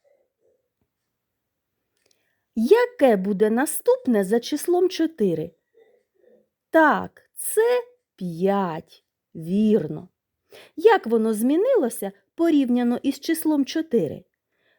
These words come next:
Правильно, збільшилося на один. Молодці! Як ми отримали число п'ять? До чотирьох додали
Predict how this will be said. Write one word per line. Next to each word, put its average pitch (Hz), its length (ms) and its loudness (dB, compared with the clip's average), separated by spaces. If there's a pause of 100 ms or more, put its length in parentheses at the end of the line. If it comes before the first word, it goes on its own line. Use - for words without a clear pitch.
(880)
Правильно, 190 840 0 (160)
збільшилося 160 1300 0 (200)
на 175 460 -4 (260)
один. 170 1120 -2 (200)
Молодці! 247 880 -2 (340)
Як 339 320 2
ми 214 140 0
отримали 170 600 -4
число 220 420 -2
п'ять? 202 480 -6 (640)
До 165 200 -6
чотирьох 165 920 -2 (100)
додали 143 720 -4